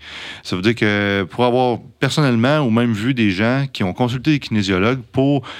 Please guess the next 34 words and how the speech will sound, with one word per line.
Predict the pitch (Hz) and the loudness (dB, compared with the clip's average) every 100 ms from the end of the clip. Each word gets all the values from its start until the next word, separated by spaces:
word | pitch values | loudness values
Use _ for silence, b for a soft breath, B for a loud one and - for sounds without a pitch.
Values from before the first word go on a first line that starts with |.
| B | B
soit | - 170 | 0 2
ajuster | 147 - | 2 2
leur | 156 120 | 0 0
programme | - 107 101 120 131 | -2 0 2 2 0
pour, | 113 101 - | -2 -4 -2
ou, | 127 123 | 0 2
euh, | 110 98 | 2 0
se | - | 0
lancer | 127 117 | 0 0
un | 143 | 0
défi | 110 98 - 131 139 | 0 -2 0 2 4
ou | 123 | 4
atteindre | 101 101 131 | 2 0 0
des | 113 | 0
objectifs, | 101 90 90 - 147 156 - B B B B | 0 -2 -4 -4 -4 -4 -6 B B B B
euh, | - 95 92 90 - - | -2 0 0 -2 -4 -8
ils | |
sont | - 107 | -4 -2
capables | 101 127 156 135 | 0 0 0 0
vraiment | 101 98 104 131 | -2 -2 2 2
d'évaluer | 135 113 113 107 104 143 147 - | 2 2 2 2 2 2 0 0
le, | 107 98 95 | 0 0 0
le | 95 95 | 0 -2
patient | 92 95 - 127 | -2 -4 -2 0
dans | 113 | 0
son | 104 98 | -2 -2
ensemble. | 92 87 107 113 101 101 B B B | -2 -4 -4 -4 -4 -8 B B B
Autant | 104 - 135 | 0 0 0
au | |
niveau, | 117 98 113 | 0 0 0
comme | 104 | 0
on | 98 | -4
parlait, | 90 92 98 | -2 -2 0
de | 107 90 90 | -2 -2 -4